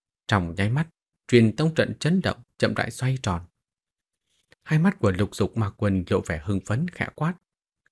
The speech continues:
"Ngàn năm trước, chúng ta gần trăm người tiến vào, thậm chí còn chưa chính thức tiến vào bên trong, chỉ tới gần bên ngoài cấm chế đã vô cùng thống khổ. Cuối cùng sau khi trở về từ đệ tam quan,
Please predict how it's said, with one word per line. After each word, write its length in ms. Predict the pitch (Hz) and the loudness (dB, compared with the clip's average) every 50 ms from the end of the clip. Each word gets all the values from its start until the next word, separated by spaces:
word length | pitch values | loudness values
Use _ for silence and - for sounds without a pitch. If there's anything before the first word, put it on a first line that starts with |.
| _ _ - | _ _ -4
"Ngàn 360 | 98 92 92 95 98 101 98 | 0 2 2 4 2 2 2
năm 180 | 110 117 120 117 - | 2 0 0 0 0
trước, 200 | 165 185 190 - _ _ _ _ - | 0 0 0 -2 _ _ _ _ -2
chúng 160 | - 147 147 | -2 0 0
ta 100 | 160 147 | 0 0
gần 260 | 113 110 104 101 95 | 2 2 2 2 0
trăm 260 | - 139 139 135 123 | -2 -2 -2 -2 -2
người 200 | 104 95 92 85 | 0 0 0 -2
tiến 300 | 80 - - 131 170 196 | 0 2 4 4 4 4
vào, 300 | 160 104 80 78 78 - _ _ _ _ _ _ _ | 4 4 2 2 -2 -8 _ _ _ _ _ _ _
thậm 140 | - - 127 | 0 0 2
chí 160 | - - 180 | 4 2 2
còn 160 | - 127 107 - | 4 2 2 2
chưa 120 | - 135 123 127 | 2 2 2 2
chính 200 | - 135 139 151 | 2 0 0 2
thức 180 | - 196 202 - - | 2 0 0 0 0
tiến 200 | - 147 190 214 165 | 2 2 2 4 4
vào 240 | 101 82 80 80 - | 2 2 0 0 -2
bên 160 | - 107 101 95 | -2 -2 -2 0
trong, 260 | - 101 98 98 95 - _ _ _ _ _ _ _ _ | 0 -2 -2 -2 -4 -8 _ _ _ _ _ _ _ _
chỉ 100 | - 131 | 0 2
tới 180 | 127 - 185 185 | 6 6 6 6
gần 340 | - 110 101 101 101 117 | 6 6 4 4 4 2
bên 160 | 131 143 139 120 | 2 2 2 2
ngoài 220 | 95 90 85 85 | 2 0 0 0
cấm 200 | - - 135 78 | -2 -2 -2 -2
chế 300 | - - 139 160 202 233 - _ _ _ - | -2 0 0 0 0 -2 -6 _ _ _ 0
đã 80 | 127 | 0
vô 160 | 123 117 113 101 | 2 4 2 2
cùng 340 | - - 92 85 85 - | 2 2 0 0 -2 -2
thống 200 | - 117 156 202 | -2 -2 -2 0
khổ. 400 | - - 92 80 82 92 - - _ _ _ _ _ _ _ _ _ _ - | 0 0 0 0 0 0 -4 -6 _ _ _ _ _ _ _ _ _ _ 2
Cuối 120 | - 196 | 4 4
cùng 280 | 196 - 127 117 110 107 | 6 6 6 6 6 6
sau 160 | - - 143 | 4 0 -2
khi 200 | - - 151 151 - | 0 -2 -4 -2 0
trở 160 | - 92 82 | -2 -2 -2
về 340 | - - 98 92 87 90 - _ _ _ | 0 0 0 0 0 -2 -6 _ _ _
từ 200 | - 113 110 107 | 4 6 6 6
đệ 160 | 104 104 104 - | 4 2 0 -2
tam 220 | - - 131 131 131 | -2 -2 -4 -4 -4
quan, 220 | - 131 131 131 | -2 0 0 0